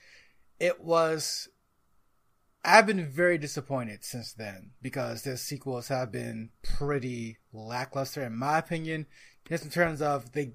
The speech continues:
I feel like they've learned all the wrong lessons. Thanks,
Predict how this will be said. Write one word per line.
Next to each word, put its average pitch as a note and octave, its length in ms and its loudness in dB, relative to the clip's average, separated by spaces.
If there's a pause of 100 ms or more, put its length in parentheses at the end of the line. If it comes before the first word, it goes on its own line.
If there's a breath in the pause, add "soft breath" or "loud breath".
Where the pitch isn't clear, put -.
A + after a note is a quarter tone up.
(100)
I D#3+ 60 0
feel F3+ 220 2
like F3 160 2
they've D3 260 -2
learned C#3+ 280 -4
all C#3 260 2
the C#3 120 -4
wrong C3+ 300 -4
lessons. F#3 540 -2
Thanks, - 500 -8